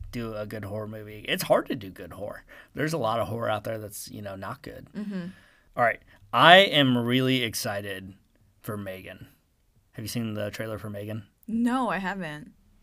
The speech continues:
Speaker 1: So Megan is about a little girl who has, like, a robot, kinda like a robot girl that she's friends with. It's, like, supposed to be, like, some sort of helper or protector or something like that. And it looks really good.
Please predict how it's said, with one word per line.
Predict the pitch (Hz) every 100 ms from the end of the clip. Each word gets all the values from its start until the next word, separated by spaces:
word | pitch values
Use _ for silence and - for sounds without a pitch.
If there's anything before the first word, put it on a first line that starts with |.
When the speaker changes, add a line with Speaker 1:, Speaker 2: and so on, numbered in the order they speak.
| -
Speaker 1:
So | 151 135 127
Megan | 123 143 151 156
is | 143 127
about | 120 117 117 117
a | 107 104 104 107 101 - -
little | 120 123
girl | 110 110 113
who | 107 120
has, | 104 104 101
like, | 104 98 98
a | 101
robot, | 92 95 98 101 101 95 - - _ _ _ _ _ _ -
kinda | 135 127
like | 117 107
a | 101
robot | 95 98 123 -
girl | - 139 160
that | 131
she's | - 113
friends | - 107 120
with. | 160 165 - 117
It's, | 104
like, | 104 104
supposed | - 104 101
to | -
be, | 101 101
like, | 92 92
some | 101
sort | 95 104 95
of | 90 85 - - - - - - _ _ _ _ -
helper | - 131 143 139 131
or | 117
protector | - 110 117 107 147
or | 143
something | 147 156 165
like | 170 165
that. | 165 175 - - -
And | 123 117 117 113 107
it | 131 123
looks | 131 151 - -
really | 117 107 120 113 101
good. | 101 90 87